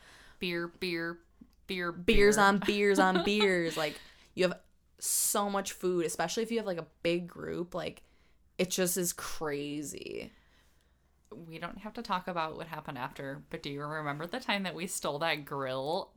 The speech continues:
Speaker 2: Yeah, I
Speaker 1: in-,
Speaker 2: do.
Speaker 1: during a
Speaker 2: It's, like, one of my
Speaker 1: tailgate?
Speaker 2: proudest moments.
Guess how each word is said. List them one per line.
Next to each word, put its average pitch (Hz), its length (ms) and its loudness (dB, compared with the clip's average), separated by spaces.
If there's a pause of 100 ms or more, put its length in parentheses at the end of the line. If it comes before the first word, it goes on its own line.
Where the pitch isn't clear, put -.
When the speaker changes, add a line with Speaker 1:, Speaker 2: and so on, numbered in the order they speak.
Speaker 2:
Yeah, 170 240 -6
I 165 60 -6
Speaker 1:
in-, 254 140 -2
Speaker 2:
do. - 240 -4
Speaker 1:
during 233 340 4
a - 40 4
Speaker 2:
It's, - 300 2
like, 240 160 12
one 262 120 6
of 240 60 6
my 247 120 10
Speaker 1:
tailgate? 254 100 0
Speaker 2:
proudest 156 600 -2
moments. - 500 0